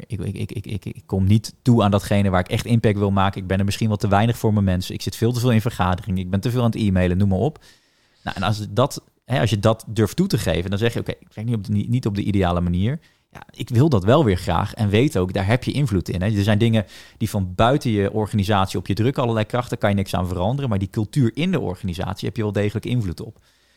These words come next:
Dus als je dat dan eens voor jezelf zegt: Nou, daar zou ik wel behoefte aan hebben om dat anders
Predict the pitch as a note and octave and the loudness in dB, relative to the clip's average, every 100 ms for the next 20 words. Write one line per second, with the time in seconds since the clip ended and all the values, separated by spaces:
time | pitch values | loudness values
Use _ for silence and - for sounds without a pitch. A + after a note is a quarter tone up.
0 | _ _ _ _ - G#2+ B2 A#2+ G#2 C#3 | _ _ _ _ -18 -6 -2 0 2 2
1 | - G2 F#2+ - _ _ A2 - G#2+ G2 | 2 2 0 -4 _ _ -6 -2 0 2
2 | G2 F#2+ A2 A2+ F2+ G#2 G#2+ B2 A2+ G#2 | 2 0 -4 -6 -2 0 0 2 2 2
3 | G2+ B2 D3+ G#2 F2+ F2+ F2+ F2+ A#2+ C3 | 2 0 0 -4 -4 -4 -6 -6 -4 -2
4 | F#2+ - | -4 -6